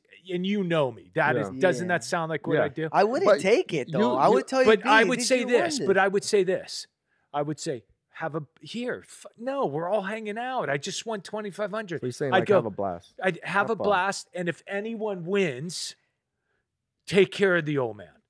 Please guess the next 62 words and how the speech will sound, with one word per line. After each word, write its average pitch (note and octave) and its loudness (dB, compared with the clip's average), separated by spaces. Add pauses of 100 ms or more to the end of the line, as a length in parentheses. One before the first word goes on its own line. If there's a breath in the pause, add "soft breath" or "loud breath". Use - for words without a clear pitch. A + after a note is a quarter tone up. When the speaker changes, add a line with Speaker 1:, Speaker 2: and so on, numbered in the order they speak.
(140)
Speaker 2:
Yeah, A2 -2
he's G2+ -10
just G#2+ -16
saying. A2 -4
Speaker 1:
That's F#3 0
what F#3+ 2
I'd D#3+ 0
say, F#3 -2
for - -10
sure. D#3+ -2 (220 loud breath)
So G3 8
if - 0
Speaker 2:
I - -8
mean, A#3+ 0
Speaker 1:
you - 2
Speaker 2:
but A#3+ 6
it G#3 4
makes D#3+ 6
Speaker 1:
won F3 4
Speaker 2:
sense. A3 -2
We're D3+ -6
having D#3 -2
fun. D3 -6
Speaker 3:
So G#3+ -2
my A3 4
thing A3 0
is, D#3+ -2 (300 soft breath)
my D3+ 0
thing D#3 -2
is, C3+ -6
and C#3 -6
it, C3 -8
it C#3 -6 (260)
puts E3 -4
me E3 -4
in D3 -4
a C3 -8
situation D3 -4
Speaker 1:
And A#3+ -2
Speaker 3:
where C#4+ 2
Speaker 1:
that's D4 0
me. G3 -2
I D3 0
Speaker 3:
I - 2
Speaker 1:
wouldn't F#3 6
Speaker 3:
get G3+ 8
Speaker 1:
expect F#3 4
Speaker 3:
that. - -
Speaker 1:
that D3+ 2
from C3+ -12
you, A#2+ -4
Speaker 3:
I F3+ 6
know G#3 4
Speaker 1:
though. A3+ 6
Speaker 3:
you F#3 0
wouldn't, F#3 2
but E3 -2
my D#3+ 2
thing E3+ -4
is, D#3+ -8
it's D3 -10
like C3 0